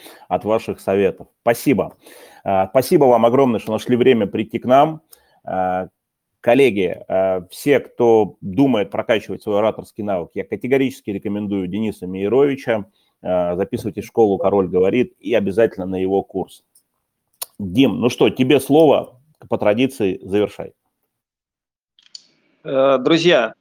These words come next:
Speaker 2: я призываю вас говорить от чистого сердца,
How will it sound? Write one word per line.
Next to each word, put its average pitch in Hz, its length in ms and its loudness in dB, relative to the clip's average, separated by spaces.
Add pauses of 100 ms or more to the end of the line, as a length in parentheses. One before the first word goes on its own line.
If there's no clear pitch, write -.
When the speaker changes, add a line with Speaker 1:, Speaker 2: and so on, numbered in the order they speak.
(160)
Speaker 2:
я 147 300 6
призываю 151 640 2
вас 117 340 0 (140)
говорить 139 480 0
от 117 140 -6
чистого 135 380 -6
сердца, - 460 -8